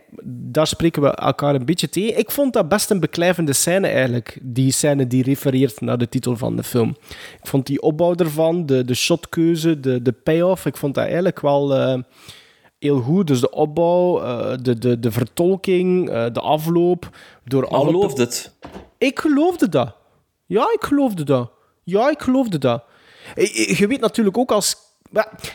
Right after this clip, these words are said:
Speaker 1: als kijker, wat dat, wat dat wel fijn is, als kijker weet het, het kan één van de twee richtingen uit. Dus ze kiezen voor één richting, maar uiteindelijk kon de andere richting ook.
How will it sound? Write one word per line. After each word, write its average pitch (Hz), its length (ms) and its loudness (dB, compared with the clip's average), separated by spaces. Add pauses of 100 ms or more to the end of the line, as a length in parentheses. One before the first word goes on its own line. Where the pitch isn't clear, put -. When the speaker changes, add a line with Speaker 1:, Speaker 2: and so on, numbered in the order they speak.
(120)
Speaker 1:
als 196 240 0
kijker, 302 400 2
wat 214 140 2
dat, 220 100 0
wat 208 140 2
dat 208 100 2
wel 185 140 2
fijn 262 240 0
is, 247 120 0
als 202 160 0
kijker 233 280 0
weet 233 140 0
het, 240 80 0
het 202 140 -10
kan 202 180 0
één 254 200 0
van 226 100 2
de 160 80 2
twee 156 220 0
richtingen 127 440 -2
uit. 107 360 -6
Dus 139 200 -2
ze 160 100 2
kiezen 247 260 0
voor 135 120 2
één 127 240 2
richting, 202 340 -2
maar 175 120 0
uiteindelijk 240 440 0
kon 269 160 2
de 196 60 4
andere 190 300 0
richting 151 400 0
ook. - 480 -2